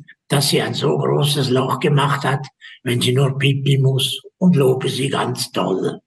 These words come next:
Dann gibt es später eine Szene, wo wir auf der Terrasse sitzen und ich frage, wo ist eigentlich Picelli?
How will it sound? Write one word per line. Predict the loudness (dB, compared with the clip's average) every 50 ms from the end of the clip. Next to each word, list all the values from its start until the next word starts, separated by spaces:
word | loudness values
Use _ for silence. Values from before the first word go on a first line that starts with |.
| _ _ _ _ _ _ _ _ _ _ _ _ _ _ _ _ _ _ _ _ _ _ _ _ _ _ _ _ _ _ _ _ _ _ _ _ _ _ _ _ _ _ _ _ -4
Dann | -2 -2 0 0
gibt | 0 0 0 0
es | 0 -2
später | -2 -2 -2 0 0 0 -2 -2 -2
eine | -2 -2 -2 -4
Szene, | -4 -6 -4 -2 0 0 2 2 2 2
wo | 0 0 0
wir | 0 0 -2 -2 -4
auf | -6 -6
der | -8 -8 -8
Terrasse | -6 -4 -4 -4 -4 -4 -6 -6 -8 -6 -4 -4
sitzen | -2 0 0 -2 0 0 0 2 2
und | 2 2 0
ich | 0 -4
frage, | -6 -6 -4 -2 -2 0 0 0 0 0
wo | 0 0 0
ist | 0 -2 -2 -4 -6
eigentlich | -6 -4 -6 -6 -8 -10 -10 -8
Picelli? | -6 -6 -4 -2 -2 0 0 0 0 -2 -2 -4 -8 -12 -16